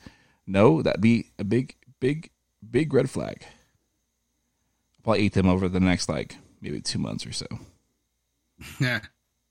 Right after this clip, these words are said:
Speaker 1: 'Cause fuck that shit, <laughs> bro. But I felt, I felt judged. I was like, "Don't judge me on my eating habits. The fuck?"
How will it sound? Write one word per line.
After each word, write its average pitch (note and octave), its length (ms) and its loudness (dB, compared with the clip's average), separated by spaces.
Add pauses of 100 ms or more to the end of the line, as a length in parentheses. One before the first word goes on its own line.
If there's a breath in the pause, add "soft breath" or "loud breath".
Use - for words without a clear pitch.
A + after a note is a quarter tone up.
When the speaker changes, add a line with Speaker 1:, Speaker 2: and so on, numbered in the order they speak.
(160)
Speaker 1:
'Cause - 160 -6
fuck - 300 -10
that - 180 -12
shit, - 360 -6 (200)
<laughs> - 220 -16
bro. - 80 -12 (640 soft breath)
But C3 100 8
I - 20 8
felt, G3 320 10
I E3 60 8
felt A3 240 8
judged. F3+ 500 8
I C#3+ 40 -2
was D#3 80 2
like, C#3 120 0
"Don't D#4 220 -4
judge B2 320 6
me B2+ 60 10
on A2+ 120 8
my G#2+ 100 6
eating C3 280 4
habits. F3 380 -2
The - 140 -8
fuck?" - 480 -10